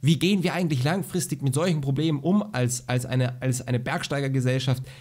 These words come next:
die sich immer wieder in solche Situationen manövriert. Natürlich, das hier ist ein,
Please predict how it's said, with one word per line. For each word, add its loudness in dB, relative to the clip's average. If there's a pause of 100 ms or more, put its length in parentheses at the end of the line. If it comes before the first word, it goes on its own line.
(120)
die 4
sich 0
immer 4
wieder 0
in 2
solche 0
Situationen 0
manövriert. -2
Natürlich, 0 (220)
das -2
hier 0
ist -4
ein, -2